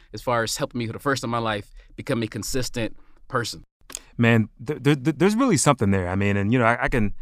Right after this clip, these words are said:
Speaker 2: I can go there with you, I feel like, because, man, one of the best times and worst times I had was when I was, um, going through a trying time right before I, I moved out to L A. In Atlanta, me and the wife had our house. I'm like, "Man, should we leave? Should we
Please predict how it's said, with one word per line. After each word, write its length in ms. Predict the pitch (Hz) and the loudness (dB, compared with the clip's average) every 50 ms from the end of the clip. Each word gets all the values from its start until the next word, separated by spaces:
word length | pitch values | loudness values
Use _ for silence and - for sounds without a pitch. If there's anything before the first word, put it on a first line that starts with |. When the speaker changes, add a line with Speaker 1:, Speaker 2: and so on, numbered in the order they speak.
| - - - | -12 -8 -2
Speaker 2:
I 80 | - 151 | 0 2
can 120 | 135 120 | 4 4
go 180 | 110 123 123 120 | 6 6 4 4
there 100 | 113 104 | 4 2
with 200 | 104 101 - - | 0 -2 -4 -2
you, 120 | 104 101 | -4 -2
I 60 | 95 | -4
feel 180 | 90 - - 98 | -4 -4 -4 -2
like, 220 | 98 95 92 98 | -2 -2 -2 -4
because, 360 | 101 107 - 120 107 104 98 87 - - - - - - | -4 -2 0 2 2 2 0 -2 -8 -18 -20 -20 -18 -12
man, 300 | 131 131 131 107 98 107 | -6 -4 -4 -2 0 0
one 120 | 135 160 | 0 0
of 60 | 160 | 2
the 80 | 147 123 | 0 -2
best 640 | 107 98 92 95 127 131 143 147 139 - - - - | -4 -4 -4 -2 0 0 0 0 0 -2 -4 -2 0
times 540 | 139 127 120 110 101 98 92 87 - - - - - - _ _ - - | 2 2 4 4 2 2 0 -4 -6 -10 -16 -18 -20 -20 _ _ -6 -4
and 140 | 147 143 | -2 2
worst 240 | 135 135 127 120 - - | 4 2 2 2 0 -4
times 300 | 98 87 82 82 - - | -4 -6 -6 -8 -8 -6
I 80 | 95 95 | -6 -4
had 260 | 92 92 92 92 - - _ _ _ - _ _ - | -4 -4 -4 -6 -8 -10 _ _ _ -20 _ _ -6
was 140 | - 117 101 | -4 -2 2
when 100 | 117 117 | 4 6
I 140 | 113 123 139 | 6 6 6
was, 300 | 135 139 139 123 107 120 | 6 6 4 2 2 2
um, 480 | 120 110 104 101 98 98 98 90 85 - - - - - - - - - _ | 2 2 2 0 0 -2 -4 -6 -8 -14 -20 -20 -20 -20 -20 -20 -20 -12 _
going 260 | - 143 156 175 180 147 | 0 2 2 2 2 0
through 340 | - 165 151 143 151 151 - - | 0 0 0 0 0 -4 -6 -10
a 80 | 123 | -10
trying 460 | - - - - 143 143 147 147 139 | -8 -6 -2 0 2 2 2 2 0
time 240 | 123 - 123 113 110 | -2 -2 -2 0 0
right 60 | 120 | -2
before 340 | 139 135 - - 147 135 131 123 | -2 -4 -4 -2 0 2 2 2
I, 120 | 120 113 - - - - | 2 0 -4 -10 -12 -8
I 80 | 110 110 | -4 -2
moved 240 | 110 117 113 95 | -2 -2 -2 -2
out 180 | 107 104 104 - | -2 -4 -4 -4
to 240 | - 104 98 98 120 _ _ _ - | -8 -10 -10 -10 -14 _ _ _ -8
L 220 | 107 101 95 90 87 | -6 -4 -4 -4 -4
A. 160 | 85 87 87 - - - - - - - - - - - | -6 -6 -8 -10 -14 -20 -20 -20 -20 -20 -20 -20 -14 -8
In 120 | - 123 135 | -4 -2 -2
Atlanta, 500 | 139 127 120 117 117 113 113 113 110 107 107 | 0 0 2 2 2 2 2 2 0 0 -4
me 140 | 104 110 | -4 -4
and 80 | 113 113 | -2 -2
the 40 | 113 | 0
wife 240 | 110 110 110 107 98 | 0 2 0 0 0
had 160 | 104 107 107 | -2 -2 -2
our 60 | 107 | -2
house. 320 | 101 104 104 104 104 - - | 0 2 2 2 2 0 -4
I'm 40 | 98 | -12
like, 120 | 92 98 | -12 -10
"Man, 160 | 113 117 117 104 | -10 -8 -8 -8
should 140 | - - 98 | -10 -10 -12
we 60 | 98 | -12
leave? 340 | 110 123 143 143 139 135 127 | -10 -10 -8 -8 -8 -8 -10
Should 140 | - 113 107 | -12 -12 -12
we 140 | 98 92 | -12 -12